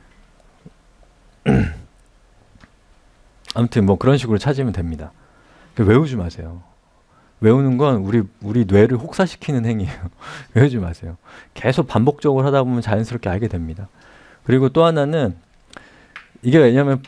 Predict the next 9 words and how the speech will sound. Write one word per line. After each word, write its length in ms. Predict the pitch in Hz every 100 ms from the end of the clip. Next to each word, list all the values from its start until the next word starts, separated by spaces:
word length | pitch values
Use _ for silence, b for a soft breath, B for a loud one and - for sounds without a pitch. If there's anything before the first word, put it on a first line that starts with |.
| _
그 180 | - 117
프로그래밍 800 | - 190 190 180 170 160 151 135
말고 300 | 98 104 107
다른 320 | 101 110 135
분야 280 | 131 127 113
공부하시던 580 | 107 101 117 - 123
분들의 380 | 110 98 101 98
기본적인 640 | - 92 104 104 107 98 92
학교에서 560 | - - 196 180 147